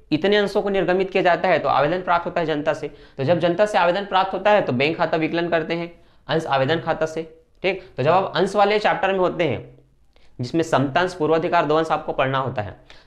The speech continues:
तो अगर आपको समता अंश दिया तो आपको समता अंश आवेदन खाता विकलन बोलना है। ठीक है, पूर्वाधिकार अंश हुआ तो पूर्वाधिकार अंश आवेदन खाता विकलन बोलना है।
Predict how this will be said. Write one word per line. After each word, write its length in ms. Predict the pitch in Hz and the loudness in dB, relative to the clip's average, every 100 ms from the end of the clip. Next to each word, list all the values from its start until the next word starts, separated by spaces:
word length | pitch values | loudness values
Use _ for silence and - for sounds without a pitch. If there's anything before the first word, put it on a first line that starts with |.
| - | -6
तो 60 | |
अगर 340 | - 156 180 - - - _ 117 | 0 2 2 0 -12 -20 _ -2
आपको 260 | 143 - | -2 0
समता 340 | 190 170 160 202 | 0 0 2 0
अंश 100 | 175 | 2
दिया 220 | 180 147 | 2 2
तो 100 | 147 | 2
आपको 200 | 143 170 | 2 0
समता 320 | 160 156 175 | 0 0 0
अंश 260 | - 185 - | 0 -2 0
आवेदन 260 | 165 175 | 0 0
खाता 280 | 175 165 170 | 0 -2 -2
विकलन 280 | 165 165 165 | -2 -2 0
बोलना 220 | 156 156 | 0 -2
है। 180 | 156 160 _ _ _ _ _ | -8 -16 _ _ _ _ _
ठीक 160 | 131 123 | -6 -2
है, 100 | 226 247 - - - | -2 -4 -16 -18 -4
पूर्वाधिकार 440 | 156 185 190 185 | 2 4 4 2
अंश 160 | 185 180 | 2 2
हुआ 160 | 185 131 | 2 2
तो 360 | - - - | -2 -10 -8
पूर्वाधिकार 520 | 131 147 170 175 175 | -2 2 2 2 0
अंश 140 | 170 180 | 0 0
आवेदन 200 | 170 170 | -2 -2
खाता 240 | 175 165 | -4 -2
विकलन 320 | 160 156 156 | -2 -2 -2
बोलना 240 | 156 151 151 | -4 -6 -8
है। 160 | 147 | -12